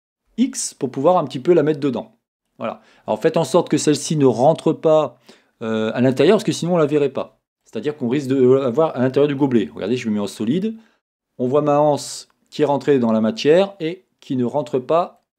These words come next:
euh, à l'intérieur du vol-, du gobelet. Ce qu'on peut faire, c'est par exemple récupérer les deux, faire un contrôle J, faire un shift D.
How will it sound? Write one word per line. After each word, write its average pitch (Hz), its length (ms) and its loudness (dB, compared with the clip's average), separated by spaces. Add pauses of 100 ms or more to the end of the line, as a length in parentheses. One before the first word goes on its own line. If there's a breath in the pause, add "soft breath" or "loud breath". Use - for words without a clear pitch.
(160)
euh, 104 160 -8
à 107 40 -4
l'intérieur 135 360 2
du 139 80 -4
vol-, 127 220 -2
du 117 160 -6
gobelet. 127 380 0 (400)
Ce - 80 -20
qu'on 135 100 -2
peut 123 140 2
faire, 202 260 0
c'est - 140 -8
par 135 240 0
exemple 135 420 -4 (140)
récupérer 127 520 0
les 120 120 2
deux, 185 180 2
faire 151 240 -6
un 123 80 -2
contrôle 160 380 -2
J, 127 380 -4 (680)
faire 143 200 -2
un 127 60 0
shift 196 400 -4
D. 139 460 -2